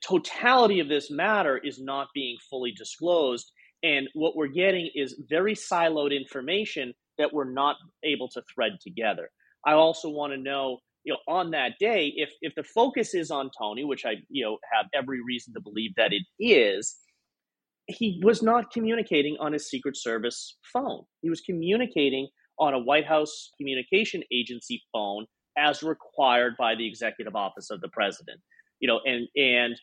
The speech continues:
so were those records subpoenaed? Were, were those text messages subpoenaed? Do they have those messages,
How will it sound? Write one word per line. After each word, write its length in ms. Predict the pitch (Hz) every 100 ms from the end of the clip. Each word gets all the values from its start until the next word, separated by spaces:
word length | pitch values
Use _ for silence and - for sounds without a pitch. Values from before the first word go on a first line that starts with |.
| _
so 220 | - 156 -
were 220 | 160 151 131 120
those 420 | 160 196 208 208 185
records 640 | 139 127 113 110 104 92 -
subpoenaed? 580 | - 123 - 104 90 92
Were, 200 | 131 123 120
were 140 | 135
those 340 | 113 143 180 -
text 220 | 135 123 131
messages 680 | 117 110 101 104 101 - _ _ _
subpoenaed? 560 | - - 127 113 107 98
Do 180 | 151 190
they 240 | 175 147 - -
have 260 | 123 120 107 107
those 280 | 113 104 -
messages, 600 | 110 104 113 95 104